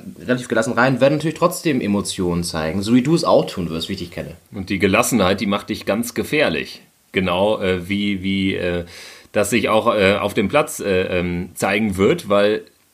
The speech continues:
Speaker 2: eine Mannschaft wie Hertha, die jetzt natürlich irgendwie ein bisschen angenockt ist nach zwei Niederlagen, die eine, ähm, verdient durchaus gegen Wolfsburg, die andere nicht verdient gegen, oder auch verdient gegen, gegen Bayern, aber, äh, nach großem Kampf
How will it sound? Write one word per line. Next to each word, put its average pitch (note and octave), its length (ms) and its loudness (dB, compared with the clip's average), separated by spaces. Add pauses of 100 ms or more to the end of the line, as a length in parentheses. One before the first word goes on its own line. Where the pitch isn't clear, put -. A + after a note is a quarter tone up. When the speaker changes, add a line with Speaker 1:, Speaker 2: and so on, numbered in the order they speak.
(140)
Speaker 2:
eine C3+ 120 -6
Mannschaft C3 400 0
wie A#2 120 4
Hertha, C#3+ 300 2
die B2+ 140 -2
jetzt B2+ 240 -2
natürlich C3 460 0
irgendwie B2+ 220 2
ein A#2 40 0
bisschen A#2+ 260 -2
angenockt C3 540 0
ist B2 220 -6
nach A#2 160 -2
zwei A2+ 240 -2
Niederlagen, A2+ 720 2
die G#2 160 -2
eine, A#2 400 2 (440)
ähm, G2+ 220 0
verdient A#2 680 0
durchaus B2 380 2
gegen A#2+ 280 0
Wolfsburg, A#2 520 0
die A#2 140 -2
andere A2+ 540 -2 (320)
nicht D3+ 320 2
verdient D3+ 480 -2
gegen, B2+ 380 -2 (360)
oder F#2 220 0
auch A2+ 140 0
verdient A#2+ 420 0
gegen, A#2+ 420 0
gegen A2 220 -2
Bayern, A2+ 260 2
aber, A#2+ 560 2
äh, G#2 140 -4
nach G2+ 260 -4
großem A#2+ 400 0
Kampf - 460 -2